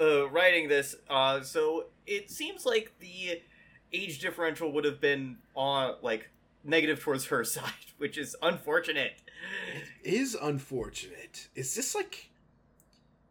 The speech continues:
Speaker 2: this isn't like a, this isn't like a, like a f-, fantasy people have, right? Like, this isn't like a, like, to be married young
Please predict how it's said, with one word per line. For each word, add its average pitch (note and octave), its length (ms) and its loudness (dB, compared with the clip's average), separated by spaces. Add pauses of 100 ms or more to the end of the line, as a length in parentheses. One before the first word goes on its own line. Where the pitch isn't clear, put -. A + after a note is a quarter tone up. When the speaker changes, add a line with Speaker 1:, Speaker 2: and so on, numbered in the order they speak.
(380)
Speaker 2:
this F#3 200 0
isn't C3 340 -4
like A#2+ 220 -6
a, F2+ 200 -12 (1300)
this C#3+ 160 -6
isn't C3+ 240 -4
like A#2 160 -4
a, F2+ 100 -12 (300)
like A2 140 -8
a F#2+ 80 -14
f-, - 440 -20
fantasy A#2 640 -8 (140)
people G#2+ 300 -10
have, F#2+ 360 -14
right? G#2+ 300 -8
Like, A2 160 -10
this B2 180 -6
isn't A2 240 -10
like F#2+ 200 -16
a, - 800 -20 (540)
like, A2+ 200 -4
to B2+ 80 -4
be A#2+ 140 -4
married A2+ 480 -2
young A2 600 -4